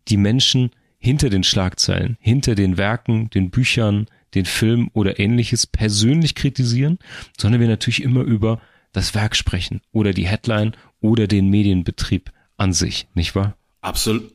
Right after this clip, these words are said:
Speaker 2: absolut. Also wir suchen die Schlagzeilen aus nach den Themen, wo wir denken, das ist ein spannendes, ein aktuelles Thema. Wir suchen dann immer in dem Monat vorher und im aktuellen Monat, in dem wir uns befinden. Das ist diesmal wieder Februar und März.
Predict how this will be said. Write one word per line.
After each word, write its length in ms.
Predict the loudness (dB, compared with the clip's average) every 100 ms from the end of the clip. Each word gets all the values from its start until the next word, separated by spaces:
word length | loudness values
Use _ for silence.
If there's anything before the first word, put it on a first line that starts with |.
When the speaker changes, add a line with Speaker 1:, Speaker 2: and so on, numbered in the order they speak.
| -10
Speaker 2:
absolut. 500 | -4 0 2 2 0
Also 220 | -4 -2
wir 240 | 0 -2
suchen 300 | -2 -4 -4
die 180 | -2 -2
Schlagzeilen 760 | -4 -4 -4 -6 -8 -4 -4 -4
aus 360 | -4 -4 -4
nach 140 | -6 -6
den 260 | -4 -4
Themen, 300 | -4 -4 -2
wo 80 | -2
wir 60 | -4
denken, 160 | -4 -8
das 120 | -10
ist 40 |
ein 80 | -12
spannendes, 480 | -8 -6 -6 -8 -10
ein 80 | -14
aktuelles 380 | -12 -8 -6 -4
Thema. 240 | -4 -4
Wir 80 | -6
suchen 180 | -8 -8
dann 120 | -8
immer 200 | -6 -8
in 120 | -6
dem 160 | -8 -6
Monat 340 | -6 -6 -8
vorher 340 | -8 -4 -2 -4
und 40 |
im 120 | -6
aktuellen 420 | -10 -10 -6 -4 -2
Monat, 280 | -2 -4
in 80 | -6
dem 140 | -8 -8
wir 80 |
uns 140 | -10 -10
befinden. 640 | -10 -6 -6 -6 -8 -8 -12 -20 -18
Das 100 | -14
ist 240 | -12 -10
diesmal 420 | -8 -6 -4 -4 -4
wieder 340 | -2 -2 -4 -12 _
Februar 680 | -12 -4 -4 -4 -6 -8 -10 _ _ -12
und 160 | -6 -2
März. 480 | -2 -4 -6 -14